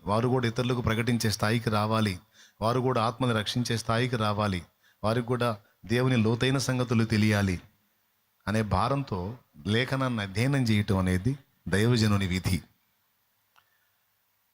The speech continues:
అలా చేయనప్పుడు వాడు బాధ్యతారాహిత్యంగా ప్రవర్తిస్తున్నాడు. అలా ఉన్నవాడిని మరి దేవుడు ఏమని పిలుస్తాడు? "ఏయ్,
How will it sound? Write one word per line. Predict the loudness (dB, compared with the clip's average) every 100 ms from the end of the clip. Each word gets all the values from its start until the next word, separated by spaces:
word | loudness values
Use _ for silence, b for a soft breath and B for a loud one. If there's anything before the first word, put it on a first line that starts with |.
| _ -4
అలా | -2 0 0
చేయనప్పుడు | 2 2 0 0 0 0 -4 -2
వాడు | -2
బాధ్యతారాహిత్యంగా | 0 0 0 -2 0 0 2 0 0 0 0
ప్రవర్తిస్తున్నాడు. | 0 0 0 -2 -2 -2 0
అలా | 2 2
ఉన్నవాడిని | 2 2 2 2
మరి | 2 2
దేవుడు | 2 2 2
ఏమని | 2 2
పిలుస్తాడు? | 0 2 4
"ఏయ్, | 4